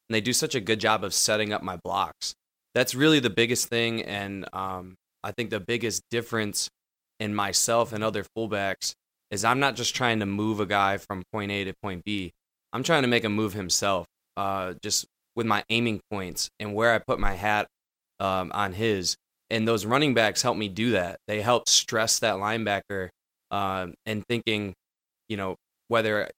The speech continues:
we're gonna take this to the sideline or if this is inside zone. And they understand what I'm doing in front of them, and they,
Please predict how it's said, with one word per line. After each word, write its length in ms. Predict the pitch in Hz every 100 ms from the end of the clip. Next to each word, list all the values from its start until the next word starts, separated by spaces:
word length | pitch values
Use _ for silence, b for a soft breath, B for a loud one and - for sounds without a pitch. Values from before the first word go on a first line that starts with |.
| _ _ _ -
we're 120 | 117
gonna 120 | 107
take 220 | 98 113
this 160 | 107 -
to 80 | 110
the 80 |
sideline 640 | 101 110 110 110 110 110 104
or 80 | 101
if 80 | -
this 160 | 101
is 140 | 98 101
inside 420 | 107 110 104 90
zone. 320 | 104 104 101 - _ _ _
And 160 | 107 110
they 160 | 139
understand 640 | 147 123 - 127 127 131 104
what 180 | 107
I'm 180 | 101 98
doing 360 | 98 98 92 92
in 100 | 90
front 240 | - 98
of 80 | 95
them, 200 | 92 92
and 120 | 95
they, 300 | 101 113 113